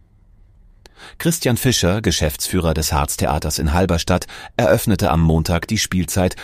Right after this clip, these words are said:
zweitausendsechsundzwanzig zweiundzwanzig und präsentierte beeindruckende Zahlen.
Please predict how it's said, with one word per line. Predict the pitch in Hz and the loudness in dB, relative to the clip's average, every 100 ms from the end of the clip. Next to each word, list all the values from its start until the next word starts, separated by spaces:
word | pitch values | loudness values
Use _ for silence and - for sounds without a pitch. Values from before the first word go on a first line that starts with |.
| - | -10
zweitausendsechsundzwanzig | - 120 135 131 87 90 98 98 87 82 - 80 - 76 78 90 - - | -2 0 0 2 2 2 2 0 0 -2 -2 -4 -2 -2 -2 -6 -6 -8
zweiundzwanzig | - 76 76 76 - 80 85 104 - - - - | -2 0 0 -2 -2 -2 0 -4 -4 -16 -16 -4
und | 156 156 | -2 -2
präsentierte | - 92 95 85 90 82 101 | 0 0 2 0 0 0 0
beeindruckende | 95 - 85 85 78 76 - 80 - | 0 0 0 0 0 -4 -2 -4 -2
Zahlen. | - 78 65 64 | 0 0 -2 -8